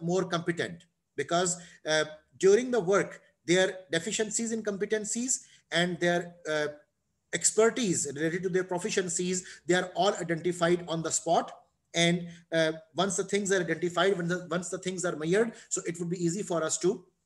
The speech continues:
develop them. When we talk about contribution of performance management for organization and H R function, uh, following are the aspects, uh, given in your book.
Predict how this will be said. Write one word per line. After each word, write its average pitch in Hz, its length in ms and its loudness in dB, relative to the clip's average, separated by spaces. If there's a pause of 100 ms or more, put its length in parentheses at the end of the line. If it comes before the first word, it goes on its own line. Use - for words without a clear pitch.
develop 156 360 0
them. 101 140 -8 (2250)
When 190 160 2
we 294 80 -2
talk 277 220 -2
about 269 280 -2
contribution 214 640 -2
of 214 180 0
performance 196 480 -2
management 180 460 -2
for 190 220 -2
organization 170 640 -2
and 202 160 -4
H 160 180 -6
R 175 100 -2
function, 165 520 -4 (1500)
uh, 139 160 2
following 202 400 2
are 185 140 0
the 180 140 -2
aspects, 196 540 0
uh, 151 380 0 (640)
given 160 220 -4
in 175 100 -2
your 165 160 0
book. 185 320 -2